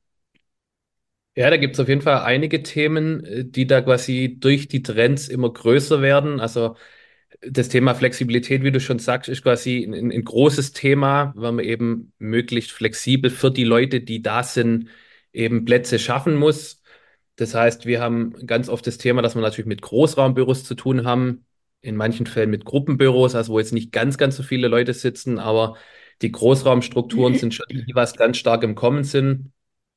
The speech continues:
Das heißt, da gibt's ganz viele große offene Flächen und entsprechend habe ich quasi einfach viele Leute in einem Raum sitzen. Das ist ja das Problem, was dann bei dir dann quasi aufschlägt,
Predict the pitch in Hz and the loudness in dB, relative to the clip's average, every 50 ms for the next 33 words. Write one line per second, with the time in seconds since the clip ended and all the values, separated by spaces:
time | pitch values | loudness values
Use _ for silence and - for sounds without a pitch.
0 | _ _ _ _ _ _ _ _ - - _ _ _ _ _ _ - 127 113 101 | _ _ _ _ _ _ _ _ -20 -20 _ _ _ _ _ _ -6 -4 -2 0
1 | 120 123 120 - 127 113 127 123 - - - - 117 123 127 - - 131 127 123 | 0 0 0 0 -2 -2 -2 -2 -4 -4 0 0 2 2 0 0 0 0 2 4
2 | 120 117 113 117 - - - 110 113 135 151 151 - 165 127 - - 117 143 139 | 4 2 2 0 -10 -12 -4 0 2 2 2 2 2 0 -2 0 0 0 0 2
3 | - 170 165 156 160 - 139 139 143 160 160 180 170 170 175 170 170 - _ _ | 0 0 0 0 -2 -2 -2 -2 -2 -2 -4 -6 -6 -6 -6 -10 -12 -20 _ _
4 | - 123 123 123 120 117 - - - 110 117 117 - 131 - 120 117 - 120 - | -2 0 0 0 0 -2 -4 -4 0 0 0 0 0 -2 -2 -2 -4 -4 -6 -8
5 | - - - - 110 110 - - 110 - - 113 - - - - 117 127 127 120 | -12 -12 -4 -4 -4 -2 -2 -6 -6 -4 -6 -8 -8 -8 -6 -2 0 2 2 4
6 | 113 113 110 117 120 117 117 107 95 95 107 107 107 104 101 107 113 123 - - | 4 4 4 4 4 2 0 0 0 -2 -4 -4 -4 -4 -2 -2 -2 -2 -2 -4
7 | 110 110 - 107 104 107 - 117 110 - 107 110 - - 113 98 117 113 117 117 | -6 -6 -4 -4 -4 -2 -4 -4 -2 -2 -4 -4 -2 -4 -4 0 2 2 2 2
8 | 113 - - 117 107 110 110 104 120 120 127 120 120 117 113 - 117 - 120 120 | 0 0 -2 -2 0 0 0 0 0 0 0 0 -2 -2 -2 -2 -2 -2 -2 -2
9 | - - - 113 117 120 117 - - | -2 -2 0 2 2 0 0 -4 -20